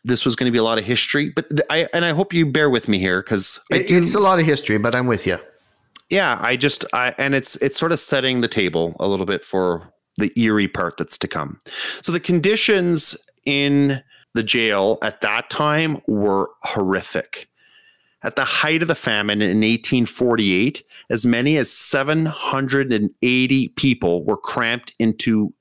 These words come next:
Speaker 1: the jail's seventy-seven cells.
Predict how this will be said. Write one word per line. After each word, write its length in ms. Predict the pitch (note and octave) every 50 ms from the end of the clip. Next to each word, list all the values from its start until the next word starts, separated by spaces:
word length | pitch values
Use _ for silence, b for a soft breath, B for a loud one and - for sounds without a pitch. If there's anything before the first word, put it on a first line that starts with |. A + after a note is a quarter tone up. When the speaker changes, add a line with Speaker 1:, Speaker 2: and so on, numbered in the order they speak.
| _ _ -
Speaker 1:
the 100 | G#2+ G2+
jail's 500 | G2 - A2 G#2+ G#2 G2+ G#2 G2 - - _
seventy-seven 1400 | - - - - B2+ B2 A2+ A#2 A#2 A#2+ B2 A#2+ - _ - _ - - - - C3+ A#2+ G#2+ G2+ G2 G2 F#2+ F2 - _ -
cells. 680 | - - - A2 F#2 D2+ - - - - - - -